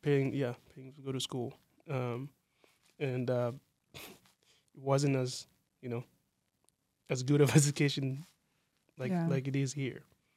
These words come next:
Speaker 1: Um, so yeah, there's a lot of, uh, advantages being, coming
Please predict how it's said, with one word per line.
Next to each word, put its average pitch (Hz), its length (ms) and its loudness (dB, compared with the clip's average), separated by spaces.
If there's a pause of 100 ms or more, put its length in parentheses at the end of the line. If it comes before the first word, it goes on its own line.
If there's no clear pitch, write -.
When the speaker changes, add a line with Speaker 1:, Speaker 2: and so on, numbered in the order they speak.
(560)
Speaker 1:
Um, - 220 -8 (520)
so 143 320 2
yeah, 147 200 6 (120)
there's 156 180 4
a 151 60 6
lot 151 140 8
of, 143 140 2 (640)
uh, 135 260 -4
advantages 139 640 -6
being, 131 460 -6 (240)
coming 135 400 -4